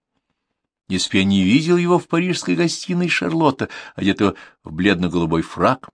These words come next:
улыбчивого и обходительного, умело забирающего за подъюбки баронессе, которая славилась своим целомудрием, я бы иначе воспринял это простое платье,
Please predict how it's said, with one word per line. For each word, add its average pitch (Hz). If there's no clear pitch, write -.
улыбчивого 95
и 85
обходительного, 98
умело 98
забирающего 92
за 87
подъюбки 90
баронессе, 90
которая 117
славилась 113
своим 113
целомудрием, 123
я 95
бы 95
иначе 87
воспринял 98
это -
простое 87
платье, 98